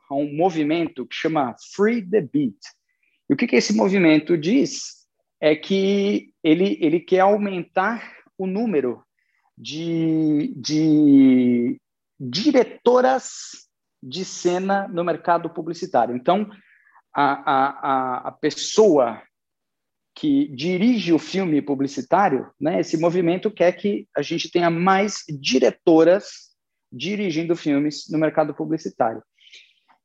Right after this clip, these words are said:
E, e por que que isso é importante? Porque, por exemplo, vamos pegar o segmento automotivo,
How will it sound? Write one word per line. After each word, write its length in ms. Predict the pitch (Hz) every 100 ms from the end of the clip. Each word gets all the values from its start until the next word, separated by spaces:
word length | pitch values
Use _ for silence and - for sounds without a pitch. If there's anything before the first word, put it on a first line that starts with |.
| _ _
E, 200 | 247 269 262
e 60 |
por 140 | - 269
que 80 | 330
que 100 | 294
isso 220 | 240 240
é 40 |
importante? 580 | 233 220 196 143 123 -
Porque, 140 | 226
por 140 | 214 117
exemplo, 300 | 170 139 131
vamos 180 | 196 214
pegar 220 | 226 208
o 60 |
segmento 580 | 208 220 196 196 190 190
automotivo, 640 | 185 190 196 196 - 110